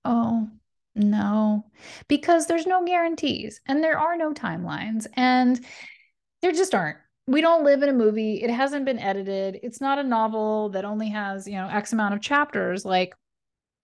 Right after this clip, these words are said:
it's ever evolving and things shift and energetics change. And, like, we're just not done yet. That's all. And that's okay. Because the beauty of this card says, you know, rest, don't stop. You don't have to be in a hurry.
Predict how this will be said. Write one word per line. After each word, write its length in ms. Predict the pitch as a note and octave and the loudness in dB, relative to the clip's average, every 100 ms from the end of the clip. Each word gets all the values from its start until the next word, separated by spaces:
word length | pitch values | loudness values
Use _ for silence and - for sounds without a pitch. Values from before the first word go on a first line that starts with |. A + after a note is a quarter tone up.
| _ _ - | _ _ -4
it's 200 | F3+ F#3 | -2 0
ever 300 | F3+ G#3 A3+ | 0 0 -2
evolving 800 | G#3 A3 C#4 B3 F3 F3 F#3+ - | 2 2 2 -2 -12 -12 -14 -10
and 160 | F3+ E3+ | -6 -4
things 320 | E3 F#3+ - | -2 -2 -2
shift 580 | - A3 C4+ G3 F3 - | -2 0 2 0 -4 -10
and 140 | E3+ | -8
energetics 580 | D#3+ E3+ F#3+ F#3+ G3+ - | -6 -4 -2 -2 -4 -8
change. 600 | - B3 C#4+ A3 F#3+ F#3 | -4 0 2 2 0 -2
And, 120 | F3+ | -4
like, 200 | E3+ E3+ _ - | -4 -6 _ -2
we're 100 | F4+ | 0
just 160 | G#4+ | 2
not 160 | G#4 G#4 | 2 2
done 180 | G#4 D4+ | 2 2
yet. 260 | F3+ - _ - | -2 -4 _ 2
That's 220 | F4 F4 | 2 6
all. 380 | A3+ A#3 A#3+ _ _ _ _ | 6 6 2 _ _ _ _
And 140 | - B3+ | 2 4
that's 180 | C4+ C4+ | 4 4
okay. 420 | B3 - E3+ - _ _ _ _ - | 2 2 -4 -6 _ _ _ _ -2
Because 400 | C4+ A#3+ C#4 C4 | 0 4 2 2
the 80 | B3+ | 0
beauty 480 | A3+ C4+ D#4+ E4 D#4 | 2 4 4 4 2
of 100 | A#3 | 2
this 220 | A3+ A3 | 0 0
card 340 | A3 G3 F#3+ | 0 0 0
says, 540 | - F#3 F3 F3 F3+ - | -2 -2 -2 -4 -10 -12
you 100 | A3+ | -6
know, 240 | G3 F3 F3 | -4 -4 -4
rest, 580 | G3+ G3 G3+ B3+ - - A3 | 0 2 4 2 -4 -6 -2
don't 240 | G#3+ C4 | 0 -2
stop. 460 | - - D3 B3 - _ _ _ _ _ _ _ | -2 -2 0 -2 -6 _ _ _ _ _ _ _
You 200 | A3+ G3+ | -2 0
don't 300 | F3+ G3+ C4+ | 4 4 4
have 220 | C#4 A3+ - | 2 0 -2
to 80 | |
be 180 | F#3 F#3 | -6 -6
in 100 | E3 | -10
a 40 | C#3 | -4
hurry. 640 | - A3 E3+ C#3+ - | 0 0 0 -8 -14